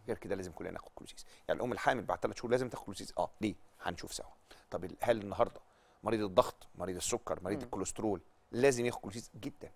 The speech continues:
Speaker 1: ليه؟ هنتكلم سوا.
Speaker 2: مم.
Speaker 1: فتعالي النهاردة نتكلم، أنت بتقولي لي إيه اللي بيميز كلوسيز؟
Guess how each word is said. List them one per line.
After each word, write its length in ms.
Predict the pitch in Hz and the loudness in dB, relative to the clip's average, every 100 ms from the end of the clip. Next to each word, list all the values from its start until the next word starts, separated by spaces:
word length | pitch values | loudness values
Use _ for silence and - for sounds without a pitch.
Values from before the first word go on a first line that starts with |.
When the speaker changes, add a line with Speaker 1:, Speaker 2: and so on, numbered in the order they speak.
| _ | _
Speaker 1:
ليه؟ 220 | 104 107 98 - - | -6 -6 -6 -16 -20
هنتكلم 440 | 98 80 - 95 85 | -18 -14 -4 -2 -2
سوا. 160 | - - - | -8 -8 -8
Speaker 2:
مم. 180 | 160 135 - - - | -8 -8 -12 -20 -8
Speaker 1:
فتعالي 440 | 143 - 160 214 | -8 -4 -2 -2
النهاردة 360 | 160 123 - 104 | -4 -6 -6 -8
نتكلم، 400 | - 117 110 110 _ 143 | -8 -8 -8 -10 _ -12
أنت 160 | - | -12
بتقولي 340 | - - 107 131 | -12 -10 -8 -8
لي 140 | 131 156 | -8 -8
إيه 100 | 151 | -8
اللي 140 | 110 | -8
بيميز 360 | 95 90 98 - | -10 -10 -12 -12
كلوسيز؟ 460 | - - - - | -14 -16 -16 -18